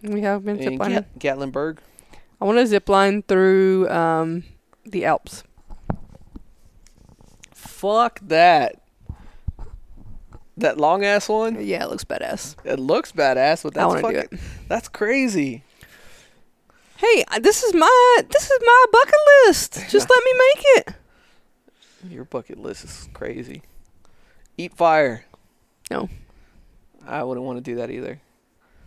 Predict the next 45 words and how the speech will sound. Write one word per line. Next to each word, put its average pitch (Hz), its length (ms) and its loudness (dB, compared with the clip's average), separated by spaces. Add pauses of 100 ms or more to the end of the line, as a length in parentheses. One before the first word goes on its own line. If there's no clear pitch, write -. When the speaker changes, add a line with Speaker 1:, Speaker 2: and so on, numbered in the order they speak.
(140)
Speaker 2:
I've 147 140 -4
lit 185 120 -2
my 160 100 -4
hand 180 220 -4
on - 80 -6
fire. 156 380 -6 (400)
Do 147 80 -12
you 156 60 -6
ever 156 60 -8
do 147 120 -8
that? 165 260 -6
Speaker 1:
Probably 320 220 -2
not 226 160 -4
intentionally. 185 720 -6 (200)
Speaker 2:
No, 190 300 -10
no, 202 140 -6
yeah, 196 220 -4
yeah. 185 220 -4
Where, 139 480 -6
uh, 135 200 -6
Speaker 1:
No, 277 140 2
no, 349 140 0
yeah, 247 160 0
yeah, 285 420 -2
yeah. - 80 -4
Speaker 2:
<laughs> - 520 -2 (680)
'Cause 160 120 -4
I'm 190 100 2
being 233 180 -2
serious. 240 520 -6 (180)
Like, 147 200 -4
you, 147 120 -8 (300)
you 151 200 -12
douse 147 420 -4
your 151 180 -6
hand 151 260 -6
in 143 100 -6
alcohol 180 460 -4
and 175 100 -10
then 147 80 -8
you 151 80 -12
just - 160 -18
light 151 200 -6
it? - 140 -14 (220)
Speaker 1:
No, 180 240 -12